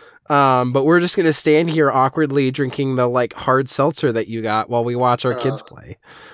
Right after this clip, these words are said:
Speaker 1: Um,
Speaker 2: yeah.
Speaker 1: yeah.
Speaker 2: Yeah, I've, um, I've thought about this. I was having a conversation about this with someone recently as well. I can't remember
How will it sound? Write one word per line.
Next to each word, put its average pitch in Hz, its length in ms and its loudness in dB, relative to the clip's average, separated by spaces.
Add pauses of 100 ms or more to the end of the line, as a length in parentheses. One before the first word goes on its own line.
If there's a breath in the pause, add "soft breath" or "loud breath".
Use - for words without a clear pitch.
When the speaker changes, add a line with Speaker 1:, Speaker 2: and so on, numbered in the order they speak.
(120 loud breath)
Speaker 1:
Um, 117 420 0
Speaker 2:
yeah. 104 220 -6 (540)
Speaker 1:
yeah. 110 280 -2 (1500 soft breath)
Speaker 2:
Yeah, 117 360 -6 (180)
I've, 139 280 0
um, 117 400 -4 (1300 soft breath)
I've 156 400 0
thought 127 300 -4
about 127 280 -4
this. - 500 -8 (1120)
I 135 80 -4
was 139 140 -8
having 196 180 -8
a - 60 -4
conversation 135 560 -6
about 107 180 -8
this 120 160 -10
with 123 100 -8
someone 113 300 -10
recently 104 600 -12 (200)
as 110 160 -14
well. 110 400 -8
I 113 100 -12
can't - 200 -14
remember 135 400 -12